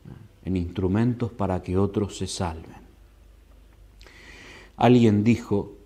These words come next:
alguien dijo que es loco quien considera esta verdad del infierno y no se decide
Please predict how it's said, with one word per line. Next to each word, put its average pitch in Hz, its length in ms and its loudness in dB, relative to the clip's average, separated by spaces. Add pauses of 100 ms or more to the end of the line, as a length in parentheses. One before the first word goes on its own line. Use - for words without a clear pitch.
alguien 95 420 -2
dijo 90 380 -4
que 87 580 -4
es 95 180 -2
loco 101 720 0 (640)
quien 90 280 -4
considera 95 880 -2 (120)
esta 101 360 -6
verdad 95 340 -4
del 98 140 -4
infierno 98 720 -6 (720)
y 92 80 -4
no 104 220 0
se 107 180 -4
decide 95 720 -4